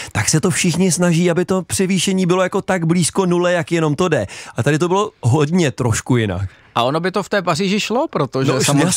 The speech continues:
Speaker 1: jasně.
Speaker 2: kdyby se běželo jenom kolem Seny, kolem řeky, a protože startovalo se blízko Eiffelovy věže, takže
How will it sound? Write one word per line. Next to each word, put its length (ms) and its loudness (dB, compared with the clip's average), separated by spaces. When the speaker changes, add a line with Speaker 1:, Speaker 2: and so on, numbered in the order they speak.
Speaker 1:
jasně. 100 2
Speaker 2:
kdyby 240 -2
se 140 0
běželo 340 2
jenom 200 0
kolem 240 0
Seny, 480 0
kolem 280 2
řeky, 580 0
a 420 2
protože 440 0
startovalo 600 0
se 220 0
blízko 600 0
Eiffelovy 500 0
věže, 500 2
takže 680 2